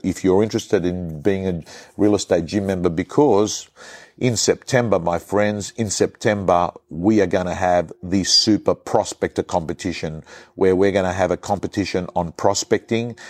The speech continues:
and we're gonna create a competition of it just to have people having something to strive for. Because I have to tell you, prospecting is one thing you can't outsource. It's not going away.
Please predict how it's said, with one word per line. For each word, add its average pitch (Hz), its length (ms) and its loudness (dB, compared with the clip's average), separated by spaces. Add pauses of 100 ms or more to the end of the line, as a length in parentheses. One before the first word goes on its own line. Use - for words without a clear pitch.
(180)
and 95 300 -2
we're 107 300 6
gonna 101 200 0
create 101 300 2
a 98 60 0
competition 104 720 -2
of 85 160 0
it 82 140 -2 (260)
just - 240 2
to 95 80 2
have 92 260 0
people 90 540 2 (260)
having 104 260 2
something 98 440 -2
to 90 100 -8
strive 87 460 2
for. 71 440 -6
Because 95 540 2 (100)
I 113 140 2
have 98 200 -2
to 82 80 -6
tell 78 260 -2
you, 69 260 -8 (640)
prospecting 95 540 0
is 76 140 -6
one 98 200 2
thing 85 180 -6
you 82 100 -8
can't 82 300 -2
outsource. 76 880 -6
It's - 160 -6
not 95 180 -2
going 76 320 -4
away. 65 400 -10